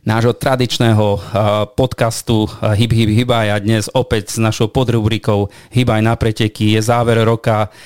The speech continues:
eh, čaká nás, eh, nazvem to posledný víkend v roku dvetisícdvadsaťtri a to je príležitosť na silvestrovské a novoročné behy.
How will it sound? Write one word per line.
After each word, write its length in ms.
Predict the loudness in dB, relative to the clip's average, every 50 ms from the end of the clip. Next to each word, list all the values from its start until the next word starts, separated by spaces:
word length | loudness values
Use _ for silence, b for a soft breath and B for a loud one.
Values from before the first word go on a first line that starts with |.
| B B B
eh, 160 | -6 -4 -4
čaká 400 | -2 -2 -2 -4 0 0 0 2
nás, 400 | 2 2 0 0 -2 -4 -2 -2
eh, 160 | 0 0 -2 -4 -8 _ _ _ _ -4
nazvem 400 | -2 -2 0 0 0 0 0 0
to 80 | -2
posledný 480 | -2 0 -2 -2 0 0 0 0 2 2
víkend 400 | 2 0 0 0 0 -2 0 0
v 80 | 0
roku 240 | 0 0 0 -2 -2
dvetisícdvadsaťtri 1040 | -2 0 -2 -2 -2 -4 -4 -4 -4 -2 0 -2 -2 0 -2 -4 -2 -2 -2 0 0
a 80 | -2 0
to 160 | 0 0 -2
je 80 | 0
príležitosť 560 | 0 -2 0 0 0 -2 -2 -4 -2 -2 -2 0
na 160 | 0 -2 -2
silvestrovské 720 | -2 -2 0 0 0 -2 -2 -2 -2 -2 -2 -4 -4 -2
a 80 | 0 0
novoročné 560 | 0 0 0 0 -2 -2 0 0 0 0 2
behy. 320 | 0 0 0 0 0 -2